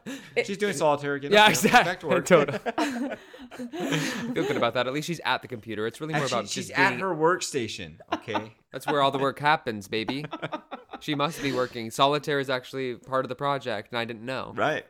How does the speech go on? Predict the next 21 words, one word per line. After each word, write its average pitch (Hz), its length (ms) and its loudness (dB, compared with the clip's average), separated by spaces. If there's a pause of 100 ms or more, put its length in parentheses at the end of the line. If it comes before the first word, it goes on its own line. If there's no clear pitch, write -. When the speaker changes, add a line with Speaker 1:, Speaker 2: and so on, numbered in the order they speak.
(140)
Speaker 1:
<laughs> 254 920 -4
Okay, 202 140 4
so 190 180 0
what, 170 480 2 (320)
what 156 280 2
is 147 240 0
actually 120 800 -2 (180)
Bossware? 120 520 0
Like, 98 200 -8
what 110 160 -4
are 113 80 -2
they 101 220 -2
tracking? 87 600 -10 (760)
Speaker 3:
Well, 107 120 2
Speaker 2:
Okay, 98 140 2
Speaker 3:
bef- 90 80 -4
Speaker 2:
well, 151 160 4
it 160 80 -2
can 165 120 -4
be 190 220 -8 (500)
Speaker 3:
Yeah, 262 260 0